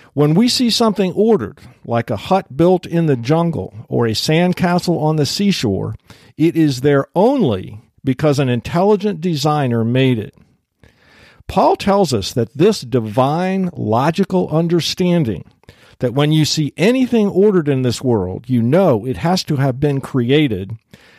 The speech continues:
is written on the hearts of all human beings. Romans one nineteen and following. What can be known about God is plain to them,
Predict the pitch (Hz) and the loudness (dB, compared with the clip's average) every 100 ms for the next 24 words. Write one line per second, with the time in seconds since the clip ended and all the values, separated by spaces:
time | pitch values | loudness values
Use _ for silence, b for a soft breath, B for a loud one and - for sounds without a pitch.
0 | b 143 117 117 240 226 147 143 147 143 | b -4 -2 0 0 0 -2 -6 -2 0
1 | 139 131 - 226 139 120 - - 135 - | 0 -2 0 2 2 0 -6 -2 -2 -2
2 | 156 214 165 123 127 151 156 165 165 214 | 0 2 4 2 0 0 2 2 2 2
3 | 131 101 - - - _ _ _ - 127 | 0 -4 -12 -16 -18 _ _ _ -2 0
4 | 151 143 143 135 139 127 135 147 - 151 | 0 -2 -2 0 2 2 0 -2 -4 -2
5 | 147 143 143 156 156 101 82 - _ B | -2 -2 0 2 2 -2 -4 -14 _ B
6 | B B B 135 170 185 196 175 160 143 | B B B 0 0 0 -2 0 0 2
7 | 180 269 233 139 127 - 98 101 117 - | 2 2 2 2 0 -2 -4 -2 -2 0
8 | 156 165 - - 202 233 254 233 143 110 | 2 2 0 -8 -2 0 0 0 0 -2
9 | 92 85 95 | -4 -8 -14